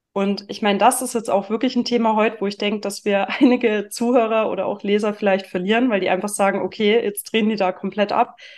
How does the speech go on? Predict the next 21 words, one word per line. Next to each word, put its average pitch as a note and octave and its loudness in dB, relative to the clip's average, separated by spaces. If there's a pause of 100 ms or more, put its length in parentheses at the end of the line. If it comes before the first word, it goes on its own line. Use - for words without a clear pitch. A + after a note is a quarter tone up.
(300)
Aber G3+ 2
ich G#3 -8
denk G#3 -4
halt G#3 0
auch, A#3+ 0
weißt G#3 -2
du, A3+ -2
Moritz, G#3+ -4
du B3 -4
mit A#3 -2
deiner G#3+ 0
Wahrnehmung F#3 0
und F3+ -8
du G3+ -6
hast G3+ -8
ja G#3+ -2
auch G#3 0
schon G3+ -6
so, A#3+ -2
so A#3+ -2
viele A3 -4